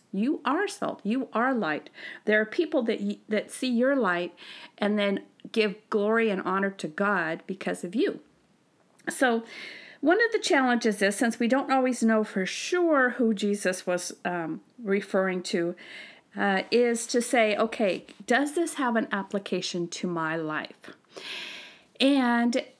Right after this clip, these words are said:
almost all of us can think about that and, and ponder it and say, "Okay, what does that mean to me? How am I light? Am I letting my natural light from within me,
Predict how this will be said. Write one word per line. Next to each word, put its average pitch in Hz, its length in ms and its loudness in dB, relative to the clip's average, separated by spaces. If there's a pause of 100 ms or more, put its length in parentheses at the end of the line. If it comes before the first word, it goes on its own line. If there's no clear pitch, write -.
(140)
almost 359 560 2
all 262 180 4
of 214 120 2
us 185 300 0
can 214 340 0
think - 400 0
about 302 340 0
that 202 440 0 (360)
and, 214 380 2
and 196 340 -2
ponder 294 600 2
it 190 380 -2 (140)
and 220 240 0
say, 202 420 0
"Okay, 208 520 0
what 214 360 0
does 277 200 0
that 208 280 0
mean 185 260 -2
to - 180 -10
me? 165 400 -4
How 262 560 0
am 202 240 0
I 185 400 0
light? 170 800 -4 (580)
Am 220 180 4
I 214 140 2
letting 233 480 2
my 196 580 0
natural 202 680 0
light 185 560 -2 (140)
from 196 220 -2
within 208 440 -2
me, 233 240 0